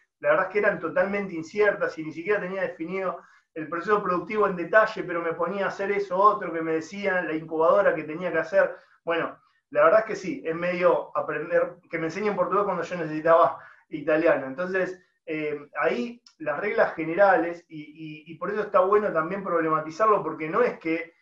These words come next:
es, ah, bueno, yo soy emprendedor, emprendedor, entonces no necesito mirar el mercado. No, digo, no, no propone Sarasvati eso, pero ni lejos, ni la lógica efectual,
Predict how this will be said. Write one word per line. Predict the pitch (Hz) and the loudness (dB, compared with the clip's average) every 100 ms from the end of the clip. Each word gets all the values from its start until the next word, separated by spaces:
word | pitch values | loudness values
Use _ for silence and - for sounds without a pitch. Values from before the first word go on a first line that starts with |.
| _ _ | _ _
es, | - 190 190 - | -4 -4 -2 4
ah, | 190 | 4
bueno, | 190 190 | 6 2
yo | 170 208 | -2 -6
soy | - 208 190 170 - | -2 0 0 -4 -10
emprendedor, | 160 160 160 202 202 | -8 -6 -2 0 0
emprendedor, | 180 170 202 | -2 -2 -2
entonces | 196 202 190 | -2 -4 -4
no | 190 | -2
necesito | 208 185 208 196 | -2 -4 -2 -2
mirar | 170 180 180 | 2 4 4
el | |
mercado. | 165 160 165 143 139 | 4 -2 2 4 4
No, | 165 185 151 | 0 -8 -12
digo, | 151 160 156 | -6 -4 -2
no, | 190 | -4
no | 190 202 | -4 -4
propone | 202 180 226 208 | -2 2 2 2
Sarasvati | - 147 147 170 170 | -2 -2 2 0 0
eso, | 196 - 147 | -4 -4 -6
pero | 151 | -6
ni | 143 156 | -8 0
lejos, | 202 208 - 180 | 4 4 2 -4
ni | 156 | -4
la | 139 | -2
lógica | 160 190 170 156 | 0 -2 -2 -6
efectual, | 147 143 196 214 | -6 -6 2 2